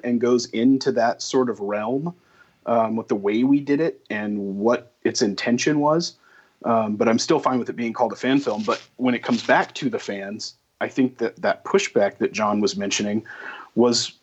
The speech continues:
probably, and rightfully so, more around, "Don't you dare damage these characters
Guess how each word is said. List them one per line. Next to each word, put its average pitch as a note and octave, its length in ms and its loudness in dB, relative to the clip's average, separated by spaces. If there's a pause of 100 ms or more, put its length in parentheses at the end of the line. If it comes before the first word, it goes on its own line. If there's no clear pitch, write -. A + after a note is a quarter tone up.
(120)
probably, A3 840 2 (140)
and C3+ 120 6
rightfully E3+ 360 0
so, A2+ 460 -6 (520)
more C3+ 600 2
around, A#2 760 -2
"Don't C3+ 280 -2
you D#3+ 160 -4 (200)
dare A#2 560 2 (140)
damage G#2+ 720 -4 (100)
these G#2 240 -4
characters C#3 880 2